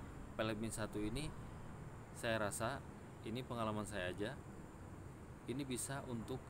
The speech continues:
eh, posisi ikan moli di berbagai ukuran. Karena burayak sendiri mungkin makannya itu masih belum, eh, makan pelet yang sudah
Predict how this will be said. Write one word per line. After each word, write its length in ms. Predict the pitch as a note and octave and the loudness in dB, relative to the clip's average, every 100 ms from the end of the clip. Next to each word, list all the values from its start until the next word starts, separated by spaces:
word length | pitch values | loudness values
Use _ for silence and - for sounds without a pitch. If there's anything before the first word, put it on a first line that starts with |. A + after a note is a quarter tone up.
| - A2+ | -4 0
eh, 400 | A2+ A2 A2 A2 G#2 - - - - | 2 2 2 0 -4 -8 -6 -6 -4
posisi 400 | A2+ A2 G#2+ B2 B2 | -2 0 0 0 0
ikan 160 | A#2 A2 | 2 2
moli 240 | G#2 A2 | 2 2
di 160 | A#2 A2 | 2 0
berbagai 400 | G#2+ G#2 G2 G2+ | 2 2 2 0
ukuran. 400 | F#2 G#2 G2+ F2 E2+ - - - - - - - - - - - - - - | 0 0 0 0 -4 -6 -8 -8 -8 -10 -10 -12 -10 -8 -8 -8 -8 -8 -4
Karena 240 | G2+ A2+ | 0 2
burayak 400 | A#2+ A2 G#2+ G#2 | 2 4 6 4
sendiri 320 | - G#2 G2+ | 2 2 4
mungkin 320 | A#2 A2+ B2+ B2 - - - - - - - | 4 2 0 0 -2 -6 -8 -8 -8 -6 -2
makannya 560 | G2+ - G#2 G2+ A#2+ | 0 2 2 2 0
itu 160 | A2+ B2+ B2+ G#2 - - | 0 -2 -2 -4 -6 -4
masih 400 | G2+ - G#2+ G2+ F#2+ | -2 0 0 0 0
belum, 240 | G2+ G2+ G2+ G2 - - - - - - - - - | 2 2 2 -2 -2 -6 -8 -10 -10 -10 -10 -10 -8
eh, 640 | - G2+ G2 G2 G2 G2 G2 G2 | -4 -2 -2 -2 -2 -2 -4 -2
makan 340 | G2 - G2+ G2 G2 G2 - - - - - - | -2 0 0 0 -4 -6 -8 -8 -8 -6 -6 -4
pelet 240 | G#2 G2+ G2+ - - | 0 2 0 -2 -4
yang 180 | G#2 G2 G2 G2 - - - - - - - - - - - - - | 0 2 0 -2 -4 -6 -6 -8 -6 -6 -6 -8 -8 -8 -8 -8 -6
sudah 400 | - G#2 G2+ G2+ | -4 0 2 2